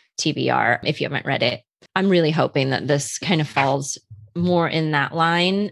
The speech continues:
Here's the premise. For decades, people have been warned about the Cold Creek Highway. Hitchhikers have vanished along over the years. Women have been known to have their cars break down and never be seen again. Haley McBride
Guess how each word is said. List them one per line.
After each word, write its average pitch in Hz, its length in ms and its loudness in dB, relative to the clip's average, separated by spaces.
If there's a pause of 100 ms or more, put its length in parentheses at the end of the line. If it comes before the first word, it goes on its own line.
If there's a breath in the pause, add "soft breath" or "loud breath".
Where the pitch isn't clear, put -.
(120)
Here's 180 220 -2
the - 80 -12
premise. - 540 -8 (100)
For 202 220 0
decades, 233 640 2
people 214 320 -2
have 196 160 0
been 175 180 0
warned 156 300 2
about - 320 -2
the 156 60 -2
Cold 151 460 0 (200)
Creek 147 400 -2
Highway. - 720 -2 (120)
Hitchhikers 226 520 0
have 190 120 0
vanished 208 680 0
along 175 680 0 (400 soft breath)
over 170 180 4
the 156 100 0
years. 170 600 2 (120)
Women 196 340 2
have 196 160 2
been 185 120 2
known 165 280 0
to - 80 -8
have 151 180 -4
their - 140 -4
cars 156 540 0
break 180 340 0
down 113 400 -2
and 175 180 4
never 180 640 2
be 156 140 0
seen 156 280 -2
again. 139 560 -2
Haley 269 380 2
McBride 170 920 -2